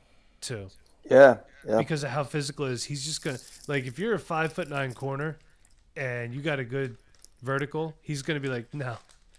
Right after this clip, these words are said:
Speaker 1: uh-uh, it's mine." And he will murder you. So, you know what, as a matter of fact, here's our next guy. This guy has been so maligned lately. You know, we're talking Tyler Johnson from Minnesota. So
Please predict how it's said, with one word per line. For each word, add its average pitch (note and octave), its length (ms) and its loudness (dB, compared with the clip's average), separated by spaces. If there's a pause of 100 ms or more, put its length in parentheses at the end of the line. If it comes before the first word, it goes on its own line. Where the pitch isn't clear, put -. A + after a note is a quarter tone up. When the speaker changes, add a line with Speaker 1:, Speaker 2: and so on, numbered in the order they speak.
(260)
Speaker 1:
uh-uh, B2+ 260 -10 (220)
it's - 100 -20
mine." A#2 280 -6 (1000)
And G#2 160 -16
he A#2+ 120 -14
will C3+ 180 -10
murder A#2 240 -10
you. A2+ 120 -8
So, F#3+ 160 -6
you G3+ 160 -6
know G#3 60 0
what, F#3 300 -4
as E3 180 -8
a - 20 -4
matter F#3 160 0
of - 60 -6
fact, D3+ 240 -6 (1500)
here's B3+ 320 -2 (100)
our G3 100 0
next F3 280 -2
guy. A#2 420 -6 (100)
This D#3+ 240 -6
guy F#4 180 -4
has G3 100 -2
been D3 220 -2
so F3 280 0
maligned C3+ 540 -2
lately. G#2+ 480 -12 (300)
You E3 120 -4
know, D3 100 -2
we're F3 140 -6
talking G#3 560 -6 (340)
Tyler G#3 320 -2
Johnson C#3+ 500 -4
from A#2+ 200 -10
Minnesota. A2 520 -6
So C#3 380 -4